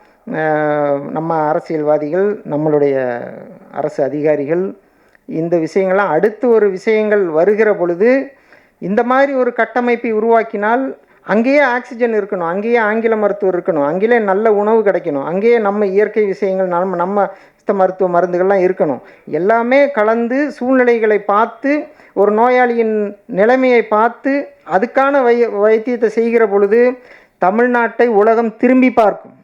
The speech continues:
இதுதான் உண்மை. அதனால நான் வந்து திரைத்துறைக்கு வந்தது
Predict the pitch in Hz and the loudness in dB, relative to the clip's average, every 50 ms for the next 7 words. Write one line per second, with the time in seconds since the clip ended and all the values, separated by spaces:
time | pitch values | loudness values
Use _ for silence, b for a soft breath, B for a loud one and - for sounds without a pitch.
0 | _ _ _ _ _ _ _ _ _ _ _ _ _ _ _ _ _ _ - 151 | _ _ _ _ _ _ _ _ _ _ _ _ _ _ _ _ _ _ -6 0
1 | 175 208 208 233 254 254 240 226 226 233 247 247 214 156 - - _ _ _ _ | 2 2 4 4 2 2 0 -2 -2 -2 -2 -2 -2 -4 -8 -16 _ _ _ _
2 | _ _ b b b b b b b b b - - 165 185 202 208 214 214 226 | _ _ b b b b b b b b b -8 -4 -2 0 2 2 2 2 0
3 | 240 240 - - - _ _ _ _ _ _ _ _ _ _ _ _ _ _ _ | 0 -2 -6 -12 -20 _ _ _ _ _ _ _ _ _ _ _ _ _ _ _
4 | - - - - - 131 143 165 202 226 226 226 220 220 226 226 254 285 269 254 | -20 -20 -20 -12 -6 -4 0 2 2 2 2 2 0 0 0 0 0 0 0 -2
5 | - - - - _ _ _ _ _ _ _ - - 208 240 262 247 - 254 233 | -6 -10 -20 -20 _ _ _ _ _ _ _ -2 0 2 2 2 2 0 2 2
6 | 233 220 - 214 190 196 202 220 220 240 233 220 254 262 277 | 2 0 0 0 0 2 2 2 2 2 2 0 -2 -6 -6